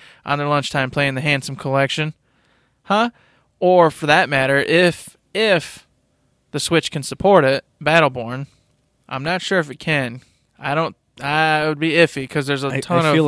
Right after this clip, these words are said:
Speaker 2: like that would
Speaker 1: effects.
Speaker 2: be iffy.
Speaker 1: Yeah. But I know it could do, obviously, Borderlands two Handsome Collection.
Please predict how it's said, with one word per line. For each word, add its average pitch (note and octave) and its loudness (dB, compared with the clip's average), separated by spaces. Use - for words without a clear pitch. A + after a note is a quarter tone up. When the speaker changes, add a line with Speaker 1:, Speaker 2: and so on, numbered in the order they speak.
Speaker 2:
like - -4
that A2+ 2
would F#2 -6
Speaker 1:
effects. E2+ -8
Speaker 2:
be E2 -14
iffy. - -18
Speaker 1:
Yeah. A#2+ -10
But G#3 2
I G#3 2
know G#3+ 2
it F#3+ -2
could D#3+ -4
do, C#3+ 0
obviously, D3 -2
Borderlands C#3 0
two D3+ -4
Handsome C#3+ -4
Collection. B2+ -14